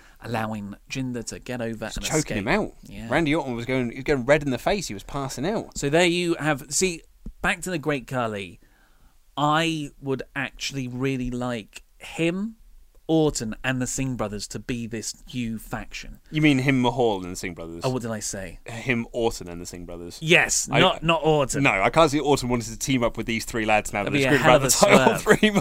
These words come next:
Speaker 2: months.
Speaker 1: Yeah. Uh, so, yeah, I would. That, that looks really good to me. And you don't have to have Great Khali wrestle, which is definitely where he falls down talent-wise. But standing there looking intimidating and doing the occasional interfering power
Speaker 2: Just
Speaker 1: move,
Speaker 2: doing an overhand chop.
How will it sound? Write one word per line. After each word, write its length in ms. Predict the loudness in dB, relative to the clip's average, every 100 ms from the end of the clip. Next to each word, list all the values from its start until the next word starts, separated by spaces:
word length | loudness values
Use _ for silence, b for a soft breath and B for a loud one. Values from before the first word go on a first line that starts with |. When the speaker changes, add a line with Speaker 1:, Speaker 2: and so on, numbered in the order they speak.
| 4
Speaker 2:
months. 260 | 4 -2 -8 -8
Speaker 1:
Yeah. 480 | -8 -8 -10 -14 -18 -20 -12 -6
Uh, 180 | -4
so, 400 | -2 2 2 2 -4 b b b b b -20 -20 -20 -10
yeah, 240 | 0 0 2 0
I 100 | 2
would. 280 | 2 0 -16 -10
That, 260 | -2 -2 -2
that 160 | -4 -2
looks 220 | -2 0
really 160 | -2 0
good 200 | -4 -4
to 80 | -4
me. 200 | -6 -4
And 140 | -4
you 60 | 0
don't 220 | 0 0
have 180 | -2 -4
to 60 | -2
have 220 | -4 -2
Great 240 | -4 -4
Khali 300 | -6 -4 -4 -4
wrestle, 420 | -6 -6 -10 -10
which 200 | -10 -10
is 60 | -8 -4
definitely 440 | -4 -4 -10 -10
where 180 | -6 -6
he 80 | -6
falls 320 | -10 -10 -8
down 240 | -8 -8
talent-wise. 680 | -8 -6 -6 -6 -10 -14 -16 b b b -6
But 160 | -6 -6 -4
standing 440 | 4 6 6 2
there 140 | 0
looking 260 | 0 -2 -2
intimidating 600 | -4 -2 -2 0 -2 -2
and 120 | -2
doing 200 | 2 2 0
the 100 | -4
occasional 500 | -2 -2 -2 -2 -2
interfering 520 | -4 -4 -4 -4 -4
power 260 | -2 0 0
Speaker 2:
Just 80 |
Speaker 1:
move, 60 | 0
Speaker 2:
doing 140 | -2 0
an 100 | -2
overhand 440 | -2 -4 -4 -4
chop. 360 | 0 2 2